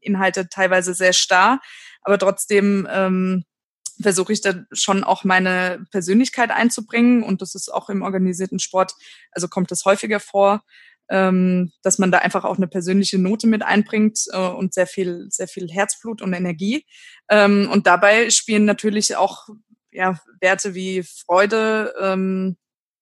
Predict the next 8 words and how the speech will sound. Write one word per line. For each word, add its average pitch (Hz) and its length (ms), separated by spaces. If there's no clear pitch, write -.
Respekt, - 560
also 190 160
respektvolles, - 1000
äh, 185 200
Miteinander 214 720
in 214 80
der 214 100
Community 208 720